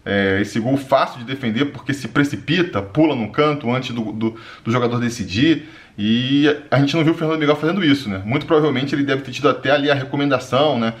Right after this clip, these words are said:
Estudou os batedores, sabe que o Rafael Moura costuma chutar forte no centro, parou, esperou ele pra ver se ele ia decidir, né, o canto,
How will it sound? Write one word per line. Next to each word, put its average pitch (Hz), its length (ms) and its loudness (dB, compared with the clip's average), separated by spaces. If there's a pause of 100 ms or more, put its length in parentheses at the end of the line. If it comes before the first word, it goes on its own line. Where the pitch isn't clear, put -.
(180)
Estudou 139 460 4
os 139 60 2
batedores, 117 720 0
sabe 139 440 0 (440)
que 123 120 -6
o 107 220 4
Rafael 117 480 2
Moura 120 260 4
costuma 160 520 0
chutar - 520 -2
forte 143 300 0
no 123 100 -6
centro, 131 480 -4 (500)
parou, 175 440 2
esperou 151 460 2
ele 135 380 -2 (180)
pra 120 140 2
ver 120 140 -2
se 131 120 -2
ele 117 80 2
ia 113 80 4
decidir, 113 420 -2
né, 156 280 0
o - 20 -12
canto, 185 480 0